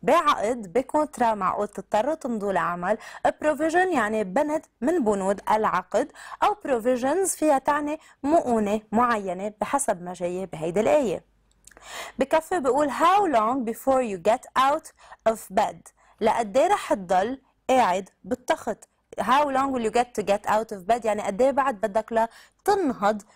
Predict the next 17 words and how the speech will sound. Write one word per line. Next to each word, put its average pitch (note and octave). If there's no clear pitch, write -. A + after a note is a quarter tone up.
من G#3+
الفراش. F3
نحن C#4
فينا C4+
ناخد B3+
آخر D4+
اسم A#3+
ونستعمله G#3
بصيغة G3+
الأمر F#3+
get C#4+
out، G3+
out G3
of A3+
bed، C#4+
يعني F3+
انهض B3